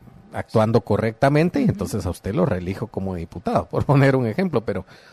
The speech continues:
Speaker 1: obviamente estos sinvergüenzas lo que quieren es eliminar esa posibilidad. Y eso que ni siquiera estamos votando
Speaker 2: Nomi-
Speaker 1: individualmente o nominalmente,
Speaker 2: Ujú.
Speaker 1: ¿verdad?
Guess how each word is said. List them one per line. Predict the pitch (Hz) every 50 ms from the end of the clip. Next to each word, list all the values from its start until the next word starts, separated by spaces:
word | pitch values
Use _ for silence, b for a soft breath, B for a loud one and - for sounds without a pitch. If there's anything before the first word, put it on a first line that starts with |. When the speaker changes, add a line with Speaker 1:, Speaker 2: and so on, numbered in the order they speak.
| B B
Speaker 1:
obviamente | - 131 139 147 139 135 143 143 -
estos | 135 - - 160 -
sinvergüenzas | 139 117 104 101 92 90 107 131 147 - 165 135
lo | 120 107
que | - 92 87
quieren | - 127 185 254 285 247 131
es | 110 - -
eliminar | - 110 104 104 107 104 98 95 92 98 104 104 104
esa | 101 - - 107 -
posibilidad. | - - - - - 90 95 151 208 208 -
Y | 131 143 196
eso | 226 - - 277
que | - 247
ni | 208 170 135 113
siquiera | - 117 101 - - 110 110 110
estamos | 110 - - 107 104 113 113 104
votando | 95 92 90 - - - 123 120 107 92 82 - b b b b b b b
Speaker 2:
Nomi- | 214 208 156
Speaker 1:
individualmente | 113 110 104 104 104 95 95 95 95 98 98 95 117 160 180 - 101 90
o |
nominalmente, | 95 92 87 87 85 87 92 98 113 160 226 247 - - 98 90
Speaker 2:
Ujú. | - 240
Speaker 1:
¿verdad? | - 92